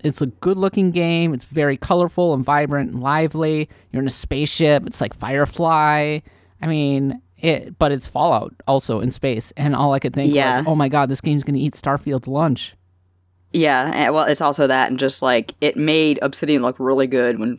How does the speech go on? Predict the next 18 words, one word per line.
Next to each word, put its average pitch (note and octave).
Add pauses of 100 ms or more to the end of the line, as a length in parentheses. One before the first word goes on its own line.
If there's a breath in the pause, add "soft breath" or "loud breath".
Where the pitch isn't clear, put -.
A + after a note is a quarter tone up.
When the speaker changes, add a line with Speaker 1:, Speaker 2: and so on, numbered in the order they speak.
Speaker 2:
when B2+
Bethesda B2
is F#2+
not D#3+
<laughs> C#3+
looking D3
very D3
good C#3+
at C3+
Speaker 1:
This A#3+
is, D#4
Speaker 2:
all. -
Speaker 1:
like, A3+
the E3+
perfect -
capper C#3+
to -
Bethesda's B2